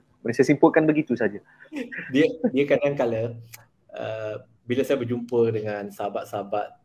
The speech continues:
Speaker 2: dari mereka yang ada dalam, berpengalaman luas dalam bidang penyiasatan dan sebagainya,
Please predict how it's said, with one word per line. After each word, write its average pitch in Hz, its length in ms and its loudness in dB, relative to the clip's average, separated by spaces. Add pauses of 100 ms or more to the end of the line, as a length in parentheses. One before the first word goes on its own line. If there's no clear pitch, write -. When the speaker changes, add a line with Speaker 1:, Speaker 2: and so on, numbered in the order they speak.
(160)
Speaker 2:
dari 110 160 -2
mereka 107 400 -2
yang 107 180 -4
ada 104 300 -4
dalam, 98 560 -8 (880)
berpengalaman 117 640 2
luas 117 240 0
dalam 113 240 -2
bidang 113 340 -6
penyiasatan 107 760 -6
dan 101 80 -6
sebagainya, 104 640 -8